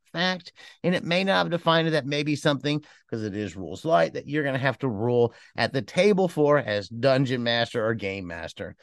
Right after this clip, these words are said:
Then you get the crime fighters. That's your Batman, or I'm assuming Daredevil.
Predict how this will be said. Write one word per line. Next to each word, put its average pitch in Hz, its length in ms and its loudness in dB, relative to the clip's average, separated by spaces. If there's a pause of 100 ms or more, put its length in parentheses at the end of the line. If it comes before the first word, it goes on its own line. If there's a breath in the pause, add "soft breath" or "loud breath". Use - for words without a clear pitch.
(600 soft breath)
Then 226 200 8
you 285 80 6
get 285 120 6
the 233 60 -4
crime 180 360 4
fighters. 135 500 0
That's 165 260 0
your 175 80 2
Batman, 131 680 0
or 113 220 -6
I'm 131 180 0
assuming 123 400 -4
Daredevil. 95 720 0